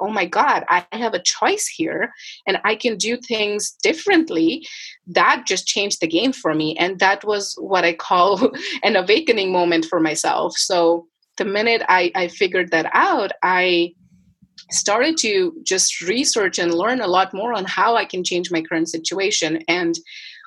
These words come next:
going through that learning journey has somehow brought me here today. So. <laughs>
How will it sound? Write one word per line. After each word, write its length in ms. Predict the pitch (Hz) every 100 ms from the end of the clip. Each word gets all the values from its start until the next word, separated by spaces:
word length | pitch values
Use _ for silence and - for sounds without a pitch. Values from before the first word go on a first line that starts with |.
| -
going 280 | 202 233 247
through 220 | - 202 165
that 340 | 165 180 180
learning 680 | 170 165 170 175 175 180 165
journey 680 | - 165 175 165 156 156 160 - - - _
has 320 | - 170 160 -
somehow 560 | 175 170 165 156 151 _
brought 320 | - 175 165 - -
me 140 | 170
here 240 | 170 165 -
today. 380 | - - - -
So. 460 | - 185 95 -
<laughs> 60 | -